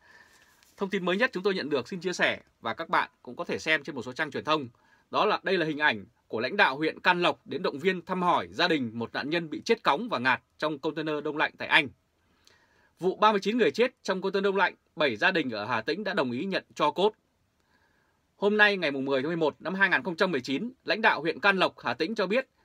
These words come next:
không có việc cán bộ đến gia đình vận động đóng tiền,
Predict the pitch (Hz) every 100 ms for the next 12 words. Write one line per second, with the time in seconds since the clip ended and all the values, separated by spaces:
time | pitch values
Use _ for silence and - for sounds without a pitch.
0 | _ - 220 220 214 165 - 147 202 -
1 | - 160 190 165 113 139 143 147 - 143
2 | 220 185 139